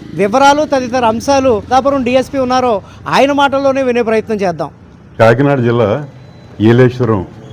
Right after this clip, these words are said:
Speaker 2: సంబంధించి ఏలేశ్వరం పోలీస్ స్టేషన్లో అక్టోబర్ నాలుగో తారీఖున, ఈ నెల నాలుగో తారీఖున ఒక రిపోర్ట్ వచ్చిందండి.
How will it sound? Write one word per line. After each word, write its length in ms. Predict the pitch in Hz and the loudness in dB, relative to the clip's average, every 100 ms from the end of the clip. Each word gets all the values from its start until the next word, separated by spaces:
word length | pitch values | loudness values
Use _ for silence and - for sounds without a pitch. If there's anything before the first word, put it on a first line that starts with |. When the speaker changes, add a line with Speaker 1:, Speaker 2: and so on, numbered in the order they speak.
| - - - | -20 -20 -6
Speaker 2:
సంబంధించి 680 | 113 104 107 101 - 123 117 - - - - 104 | 0 2 2 0 0 0 0 -4 -14 -16 -4 2
ఏలేశ్వరం 460 | 117 139 143 127 | 6 6 4 -2
పోలీస్ 260 | 107 120 110 | -2 -4 -4
స్టేషన్లో 600 | 120 107 127 151 104 220 - - - - - - - 107 | -4 -4 0 2 2 0 -6 -20 -20 -20 -20 -20 -6 -4
అక్టోబర్ 440 | - 147 143 127 | 2 2 4 2
నాలుగో 280 | 113 120 113 | 0 0 0
తారీఖున, 640 | 110 101 82 82 - 104 | -2 -2 -4 -10 -8 -4
ఈ 20 | |
నెల 200 | 104 107 | 0 0
నాలుగో 320 | 110 104 110 107 | 0 2 2 2
తారీఖున 280 | 107 104 | 0 0
ఒక 140 | 143 110 | -2 0
రిపోర్ట్ 360 | 101 127 127 | 0 2 0
వచ్చిందండి. 520 | 110 110 90 76 151 | 0 -2 -4 -2 -4